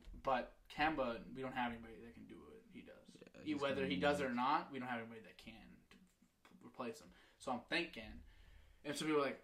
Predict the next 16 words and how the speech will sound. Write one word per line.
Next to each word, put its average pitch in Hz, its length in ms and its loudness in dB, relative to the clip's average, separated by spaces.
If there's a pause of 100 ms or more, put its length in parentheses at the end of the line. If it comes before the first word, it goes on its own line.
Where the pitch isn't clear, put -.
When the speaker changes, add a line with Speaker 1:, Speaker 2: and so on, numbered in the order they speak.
(140)
Speaker 1:
"Oh, 131 320 2
just - 140 -10
get 131 120 0
rid 117 100 -4
of 107 80 -6
Brown 156 300 4
then, 104 200 -8
'cause 104 340 -10
if 110 140 -12
you 113 60 -6 (100)
think 117 160 -6
they 113 100 -4
can 117 140 -6
do 117 80 -6
the 117 80 -8
same 135 500 -4